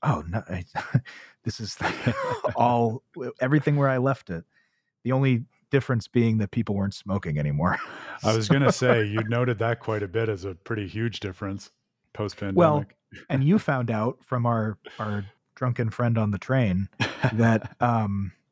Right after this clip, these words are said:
Speaker 1: that the reason is because it was just inconvenient <laughs> with
Speaker 2: Yeah,
Speaker 1: masks,
Speaker 2: that's right,
Speaker 1: right?
Speaker 2: that's right.
Speaker 1: Yeah, <laughs> so,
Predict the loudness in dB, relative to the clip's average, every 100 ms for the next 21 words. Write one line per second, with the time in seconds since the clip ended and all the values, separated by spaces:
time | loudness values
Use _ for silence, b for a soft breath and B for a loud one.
0 | _ -20 B B 0 2 2 2 2 6
1 | 6 4 4 2 2 -4 0 0 0 -2
2 | -4 -2 -4 2 2 4 4 4 6 6
3 | 4 -2 B B B B B B 4 6
4 | 6 6 2 -4 -10 -6 0 4 4 2
5 | -4 -6 -4 0 4 4 2 -4 -8